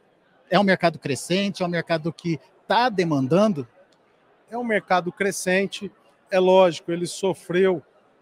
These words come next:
Speaker 2: como vários mercados mundo afora, com, com o advento da pandemia, onde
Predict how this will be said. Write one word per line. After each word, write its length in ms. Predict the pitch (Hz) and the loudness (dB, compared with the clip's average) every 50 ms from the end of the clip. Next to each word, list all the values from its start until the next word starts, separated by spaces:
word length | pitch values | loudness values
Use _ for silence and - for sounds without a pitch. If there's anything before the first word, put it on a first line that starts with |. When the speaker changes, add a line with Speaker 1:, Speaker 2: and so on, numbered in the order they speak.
| _ - | _ -6
Speaker 2:
como 300 | 170 180 185 185 165 143 | -4 -2 -2 -2 -4 -4
vários 480 | 123 143 160 170 175 175 165 160 147 | -2 2 2 4 4 2 0 -4 -6
mercados 540 | 160 160 156 143 - - 160 165 160 139 147 | -6 -6 -6 -6 -4 -2 -2 -2 -2 -4 -8
mundo 240 | 160 165 165 160 156 | -8 -8 -6 -4 -6
afora, 460 | 147 - _ 160 165 165 165 160 156 | -6 -6 _ -4 -2 -2 -2 -2 -4
com, 360 | - - 156 160 160 156 143 - _ | -8 -10 -8 -8 -8 -8 -10 -10 _
com 120 | 160 156 | -8 -6
o 40 | 160 | -4
advento 640 | 156 151 143 135 135 131 156 143 139 165 156 - 160 | -4 -4 -6 -8 -10 -12 -12 -8 -6 -8 -8 -8 -4
da 120 | 147 156 151 | -2 -4 -2
pandemia, 680 | - 175 175 170 165 151 151 156 175 185 190 196 185 - _ _ _ _ _ _ _ _ _ _ | -2 -4 -4 -2 -2 -4 -2 -2 -2 0 0 -2 -2 -6 _ _ _ _ _ _ _ _ _ _
onde 580 | - 147 165 170 165 147 170 175 165 147 123 98 | -12 -8 -8 -8 -6 -2 -2 0 0 0 -2 -6